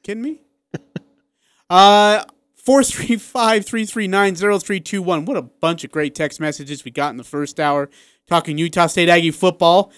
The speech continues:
Aggies fall to the Air Force Falcons, thirty-five to seven. They get ready for Colorado State next Saturday night in the finale for the season. Mercifully, I guess you could <laughs> say, for the Aggies, uh, seven thirty at night,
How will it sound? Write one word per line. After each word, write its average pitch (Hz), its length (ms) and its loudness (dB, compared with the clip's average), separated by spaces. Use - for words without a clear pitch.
Aggies 170 320 0
fall 190 280 2
to - 100 -10
the 175 100 2
Air 180 80 2
Force 180 260 -2
Falcons, 190 640 0
thirty-five 160 480 -2
to 123 60 -8
seven. 202 440 2
They 143 120 -4
get 147 80 -4
ready 151 160 0
for - 100 -18
Colorado 147 360 0
State 165 300 -2
next 175 280 -2
Saturday 190 280 2
night 165 440 2
in 147 240 -4
the 143 120 -4
finale 156 500 -2
for 175 180 -10
the 156 100 -6
season. 135 520 -8
Mercifully, 156 840 -2
I 127 80 -20
guess 135 160 -14
you 127 80 -16
could - 100 -20
<laughs> - 200 -20
say, 160 300 -2
for 170 120 -4
the 160 140 2
Aggies, 156 500 2
uh, 139 680 -2
seven 170 380 -4
thirty 165 400 -2
at 156 180 -2
night, 143 480 -6